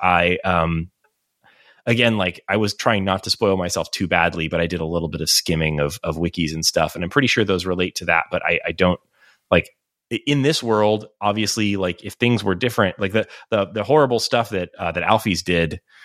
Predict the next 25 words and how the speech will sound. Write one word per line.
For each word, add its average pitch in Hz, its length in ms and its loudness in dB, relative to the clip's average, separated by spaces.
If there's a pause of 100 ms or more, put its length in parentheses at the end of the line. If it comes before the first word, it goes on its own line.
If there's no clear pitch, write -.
(200)
um, 82 520 0 (160)
in 92 120 -2
order 87 200 0
to 82 260 -2 (100)
try 87 300 2
to 80 480 -4 (260)
create 95 400 0
a 82 60 -4
soul 85 360 2
that 85 160 -4
could 76 240 -6 (480)
get - 180 -2
through 90 120 0
the 82 80 -8
barrier 87 440 2
or 78 80 -2
whatever 78 320 -4
was 78 140 -6
going 80 220 -2
on 78 180 -2
there, 76 360 -2
um, 78 440 -2
with 85 120 -6
the 80 100 -4
amalgamations, 78 880 0